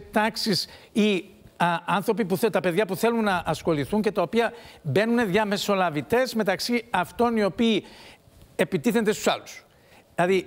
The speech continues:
είναι μια διαδικασία, επαναλαμβάνω, διεθνής, η οποία σχηματοποιείται τώρα και σε εμάς, στο Υπουργείο Παιδείας. Υπάρχουν και ειδικοί εκπαιδευτικοί σύμβουλοι που ασχολούνται με αυτό εδώ. Κοιτάξτε, είναι φαινόμενα τα οποία δεν είναι εύκολο να χειριστεί κανείς.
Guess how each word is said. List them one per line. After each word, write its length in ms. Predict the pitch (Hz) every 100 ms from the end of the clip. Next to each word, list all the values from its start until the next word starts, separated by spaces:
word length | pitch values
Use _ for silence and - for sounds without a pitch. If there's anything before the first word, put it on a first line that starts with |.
| -
είναι 200 | 196 214
μια 160 | 208 214
διαδικασία, 580 | 208 185 185 - 220 214
επαναλαμβάνω, 640 | 175 180 165 160 208 214 -
διεθνής, 880 | 147 165 160 - 160 220 - - - - -
η 120 | 175 165
οποία 300 | 165 226 226
σχηματοποιείται 760 | - 196 185 175 214 220 220
τώρα 180 | 226 208
και 140 | 208
σε 120 | -
εμάς, 260 | 165 180 226
στο 100 | 208
Υπουργείο 460 | 165 170 202 196 180 -
Παιδείας. 480 | 170 131 170 220 214
Υπάρχουν 380 | - 202 190 185
και 80 |
ειδικοί 420 | 190 165 226 226 - - -
εκπαιδευτικοί 520 | - - 185 170 - 208
σύμβουλοι 400 | - 208 185 165
που 100 | 165
ασχολούνται 400 | - 185 190 165
με 80 |
αυτό 180 | 156 -
εδώ. 220 | 175 214 -
Κοιτάξτε, 400 | 165 135 - - - - - -
είναι 180 | 175 180
φαινόμενα 380 | 170 165 185 175
τα 100 | 165
οποία 180 | 175 165
δεν 160 | 170
είναι 80 | 165
εύκολο 220 | 156 151
να 60 | 135
χειριστεί 320 | 151 117 131
κανείς. 500 | - 98 - -